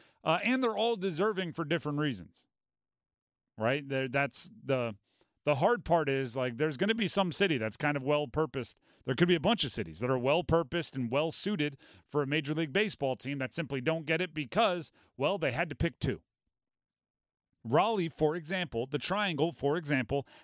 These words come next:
has Tom Dundon attached to the bid, which not many of these other, other cities have a billionaire already willing to put their name and kind of back it up. He already owns the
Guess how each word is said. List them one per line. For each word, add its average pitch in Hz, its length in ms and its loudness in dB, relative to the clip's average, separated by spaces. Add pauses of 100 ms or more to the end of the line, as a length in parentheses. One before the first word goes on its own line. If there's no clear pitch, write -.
has 156 240 0
Tom 170 340 0
Dundon 151 460 2
attached 143 520 -2
to 165 80 -2
the 156 80 -8
bid, 165 380 2 (320)
which 196 480 2 (220)
not 190 240 0
many 214 200 2
of 208 100 2
these 185 180 0
other, 185 460 0 (140)
other 170 320 0
cities 175 540 0
have 143 180 2
a 135 120 2
billionaire 147 680 2
already 147 480 2
willing 143 300 0
to 131 80 -4
put 147 220 -2
their 139 180 2
name 135 420 0
and 120 220 -6
kind 127 240 0
of 107 180 -4 (440)
back 135 340 0
it 123 80 0
up. 110 160 -2 (300)
He 110 160 0
already 120 200 0
owns 120 300 -4
the 113 320 -2